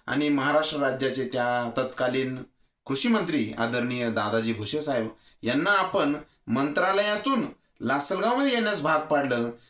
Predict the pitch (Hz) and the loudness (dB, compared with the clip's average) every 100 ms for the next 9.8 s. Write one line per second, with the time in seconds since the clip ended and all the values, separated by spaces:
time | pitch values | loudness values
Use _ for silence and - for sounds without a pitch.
0 | - 117 113 - 185 175 160 156 147 147 | -8 -6 -4 -2 2 2 2 0 0 0
1 | 143 131 127 135 127 - 165 226 202 185 | 0 0 0 0 -4 -2 0 2 2 2
2 | 175 165 143 143 139 131 - 127 117 123 | 0 0 0 0 2 0 0 -4 -4 0
3 | 113 117 104 - - _ _ 127 123 123 | 0 2 0 -4 -14 _ _ -4 -2 0
4 | 120 113 147 147 190 170 160 156 143 139 | 0 0 -2 -2 -2 -2 0 0 0 0
5 | - _ - 139 156 151 165 196 220 196 | -10 _ -6 -2 0 0 -2 -2 0 0
6 | 175 151 151 - - _ - 131 185 180 | 4 4 2 -2 -16 _ -8 -4 -2 -2
7 | 165 165 156 147 147 139 123 143 202 - | 0 0 0 0 0 0 0 0 0 0
8 | 180 147 - - - - 175 254 269 262 | 0 0 -2 -10 -12 0 2 2 2 2
9 | - 214 196 - - 120 110 | 4 2 4 2 0 0 -2